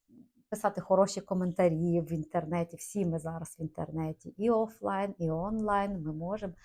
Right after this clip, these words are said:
е, ставити лайки, писати хороші коментарі, а також робити компліменти, бажати доброго дня, хорошого настрою.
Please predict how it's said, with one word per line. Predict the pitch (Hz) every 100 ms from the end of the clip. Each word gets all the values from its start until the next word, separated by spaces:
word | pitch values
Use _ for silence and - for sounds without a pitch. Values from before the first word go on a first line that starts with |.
| - - _
е, | 165
ставити | - 311 294 214 143
лайки, | 156 165 165 - -
писати | 165 - 214 -
хороші | 180 175 185 214
коментарі, | 208 190 190 185 196 165 170 170 - - - -
а | 160
також | 170 - 180 180
робити | 170 170 196 233
компліменти, | 247 240 262 233 180 180 180 175 170
бажати | 160 160 185 220
доброго | 214 220 233 247
дня, | 202 185 180 185 180 -
хорошого | 160 170 - 226 254
настрою. | 202 185 185 190 - 180 175